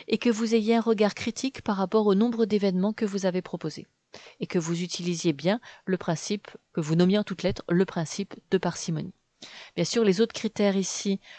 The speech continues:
ne sont pas utilisables, hein, c'était pas la peine de parler de vraisemblance. Je vous rappelle que les tests de vraisemblance sont des tests sur l'architecture de l'arbre. Ce n'est pas «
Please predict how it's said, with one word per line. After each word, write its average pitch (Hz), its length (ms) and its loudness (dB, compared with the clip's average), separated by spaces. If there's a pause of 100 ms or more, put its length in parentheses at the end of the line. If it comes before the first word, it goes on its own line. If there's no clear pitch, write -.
(100)
ne 190 140 4
sont 185 180 0
pas 180 160 2
utilisables, 175 600 0
hein, 196 100 0
c'était 170 240 -6
pas 170 120 0
la 175 120 2
peine 185 220 0
de 180 40 0
parler 170 280 2
de 170 80 0
vraisemblance. 180 640 0
Je - 60 -18
vous 185 80 -2
rappelle 170 320 -2
que - 100 -14
les 165 100 0
tests - 300 -4
de 180 100 0
vraisemblance 180 720 0 (260)
sont - 160 -4
des 165 120 -4
tests 196 440 0
sur 165 220 -2
l'architecture 226 880 0
de 226 80 4
l'arbre. 226 460 2 (380)
Ce - 160 -6
n'est 165 140 0
pas « 202 220 4